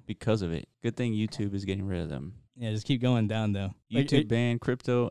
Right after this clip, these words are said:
Speaker 1: incoming bull run. <laughs>
Speaker 2: Just keep going down, keep going down. Let me see. Keep going down until you see, like, like, new thread topics. There, there's one. "How do you guys get over the guilt of not selling in January?" <laughs> I still feel it daily.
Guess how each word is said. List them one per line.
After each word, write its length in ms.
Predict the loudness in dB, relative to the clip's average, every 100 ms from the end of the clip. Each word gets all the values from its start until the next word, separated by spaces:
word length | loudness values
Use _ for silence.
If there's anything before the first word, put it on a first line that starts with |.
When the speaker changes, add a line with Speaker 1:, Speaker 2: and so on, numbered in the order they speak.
| 0
Speaker 1:
incoming 440 | -2 0 0 -2
bull 260 | -2 2 2
run. 360 | 2 0 -4 -6 -8 -10
<laughs> 60 | -12 -14 -16 -6
Speaker 2:
Just 160 | -4 -2
keep 240 | 0 4
going 300 | 6 6 6
down, 260 | 4 0 -2
keep 220 | -4 -6
going 260 | -2 0 0
down. 500 | 0 0 2 0 -2 _
Let 120 | 0
me 100 | 0
see. 340 | 2 2 2 0 _ -16
Keep 100 | -2
going 220 | 2 4
down 200 | 4 4
until 180 | 2 2
you 80 | 0
see, 180 | 0
like, 240 | -2 -2 -6
like, 160 | -12
new 560 | -8 -4 -2 -2 -2 -4 -8 _
thread 280 | -4 -4 -4
topics. 440 | -8 -8 -12 -20 _ 0
There, 340 | 6 8 8
there's 220 | 8 6
one. 380 | 6 6 8 6 4
"How 100 | 4
do 80 | 6
you 60 | 6
guys 180 | 6
get 120 | 6 4
over 160 | 6
the 60 | 4
guilt 380 | 4 4 4 0 -6
of 160 | 0
not 240 | 2 2 2
selling 380 | 2 4 6 6
in 100 | 8
January?" 300 | 8 10 8
<laughs> 480 | 6 2 8 8 12
I 60 |
still 260 | 10 12 10
feel 240 | 10 4
it 120 | 4
daily. 440 | 6 8 8 6